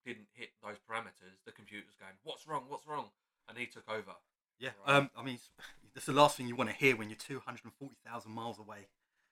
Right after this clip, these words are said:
Speaker 2: Um, and to add to that, he only had twenty-five seconds worth of fuel remaining.
Speaker 1: Yeah, he didn't have hardly any when he le-, when he landed.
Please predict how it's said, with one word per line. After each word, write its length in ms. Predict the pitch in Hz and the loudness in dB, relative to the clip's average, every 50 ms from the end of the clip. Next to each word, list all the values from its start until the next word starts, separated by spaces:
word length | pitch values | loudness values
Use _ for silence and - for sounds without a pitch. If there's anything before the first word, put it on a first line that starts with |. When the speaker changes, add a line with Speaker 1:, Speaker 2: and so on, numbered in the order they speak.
| _ _ _ _ _ _ - | _ _ _ _ _ _ 4
Speaker 2:
Um, 300 | 123 123 123 123 131 - _ _ _ _ _ _ | 6 6 6 6 2 -4 _ _ _ _ _ _
and 100 | - - - | -16 -8 4
to 60 | 147 | 6
add 120 | 170 202 202 | 8 8 8
to 80 | - 156 | 6 6
that, 180 | 139 117 - - | 4 4 4 4
he 100 | - 151 | 6 8
only 200 | 170 196 196 180 | 8 8 8 6
had 280 | 151 - 185 175 127 - | 2 -2 -2 -2 -2 -2
twenty-five 460 | - - 165 170 160 - - 165 151 | -4 -8 -10 -8 -10 -10 -10 -10 -10
seconds 360 | - - 143 - - 135 117 | -10 -12 -14 -14 -14 -14 -4
worth 200 | 139 147 139 - | -2 -2 -2 -2
of 60 | 139 - | -6 -12
fuel 200 | - 151 139 131 | -12 -10 -8 -6
remaining. 400 | 131 131 143 156 147 113 98 98 _ _ _ | -6 -4 -4 -4 -4 -6 -10 -14 _ _ _
Speaker 1:
Yeah, 220 | - 98 98 95 92 - _ _ _ _ _ _ _ _ _ _ _ _ 104 | -16 -12 -12 -12 -12 -14 _ _ _ _ _ _ _ _ _ _ _ _ _
he 80 | 104 | -18
didn't 100 | 104 101 | -14 -12
have 120 | 98 98 92 | -12 -12 -12
hardly 240 | 92 92 92 95 98 | -16 -20 -20 -18 -18
any 160 | 101 98 95 | -18 -18 -20
when 120 | 92 92 | -20 -20
he 80 | 95 98 | -20 -20
le-, 160 | 98 98 90 _ _ _ | -20 -20 -20 _ _ _
when 140 | 98 95 92 | -20 -20 -16
he 60 | 95 | -14
landed. 280 | 98 95 90 90 92 | -14 -14 -14 -18 -20